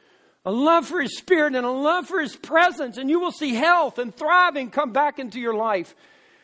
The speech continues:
And numbers of Christians will not live in the kind of fear and oppression that they do these days, because you will walk with He who is true, and you will quickly understand the lies of that enemy,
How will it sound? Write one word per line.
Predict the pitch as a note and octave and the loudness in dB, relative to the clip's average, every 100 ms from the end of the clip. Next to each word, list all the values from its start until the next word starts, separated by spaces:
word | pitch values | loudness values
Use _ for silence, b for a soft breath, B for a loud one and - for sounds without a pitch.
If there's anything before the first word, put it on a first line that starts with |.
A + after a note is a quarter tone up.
| b b _ | b b _
And | - F#3+ G3+ | -4 0 2
numbers | A#3+ C#4+ A3+ G3 | 4 2 0 -8
of | G#3 | -8
Christians | - A#3+ A#3 F#3+ | -4 -4 -4 -6
will | G3 G#3+ | -4 0
not | A3+ A#3 | 0 0
live | A3 A#3+ A3+ | 0 0 0
in | F#3+ | 0
the | G3 | -6
kind | - B3+ A#3+ | -4 -2 0
of | A3 | -2
fear | - C4+ A#3+ | -4 -4 0
and | G#3+ | 2
oppression | G3+ - A3+ A#3+ - G#3+ E3+ | 0 -2 -4 -4 -4 -8 -4
that | F#3+ F#3+ | -4 -2
they | G3 | -4
do | D#3+ G#3 | -2 -8
these | F3 E3 C3+ | -6 -8 -10
days, | - - - _ - - _ _ _ _ _ _ _ _ | -18 -20 -20 _ -20 -20 _ _ _ _ _ _ _ _
because | _ E3 | _ -14
you | E3+ | -4
will | G3+ F#3+ | 0 2
walk | F#3+ G#3+ G#3 F#3+ | 2 2 0 -4
with | F3 | -6
He | C#3+ A3 G#3 | -6 -6 -4
who | D#3+ F#3 | -4 -4
is | D3+ - | -4 -8
true, | - G#3+ G3 F3+ D3+ - _ _ _ _ _ _ _ _ _ _ | -14 -6 -4 -4 -6 -16 _ _ _ _ _ _ _ _ _ _
and | D3+ | -6
you | F3 | -2
will | F3 | -2
quickly | - G#3+ A3 G#3+ F#3+ | -2 -2 -2 0 0
understand | F#3 F3+ - G#3+ F3+ | 0 -4 -8 -2 -2
the | D#3+ | -2
lies | D#3+ D#3+ D3+ C3+ | -2 -2 -4 -6
of | D3 | -8
that | D3+ C#3+ | -6 -4
enemy, | D3 C3+ D3 - C#3 | -4 -6 -12 -16 -20